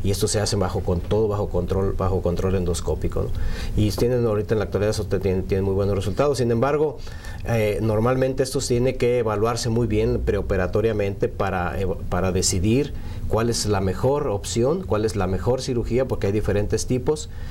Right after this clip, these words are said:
y precisamente ver si no está combinado con algún otro trastorno en fu-, en el funcionamiento de la, en el funcionamiento de la vejiga, que también es una cosa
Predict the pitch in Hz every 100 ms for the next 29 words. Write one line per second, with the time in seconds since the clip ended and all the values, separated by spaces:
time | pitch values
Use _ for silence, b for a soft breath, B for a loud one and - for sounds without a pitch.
0 | B B 120 127 120 110 113 113 110 123
1 | 107 110 120 107 107 - 107 - 113 104
2 | 101 107 117 113 101 95 98 120 127 143
3 | 139 156 101 - 110 104 107 120 B B
4 | B 95 - 95 101 98 92 90 85 95
5 | 92 101 107 110 95 92 85 85 87 90
6 | - 85 90 90 98 107 90 87 98 98
7 | 101 87 90 87 95 90 87 90 85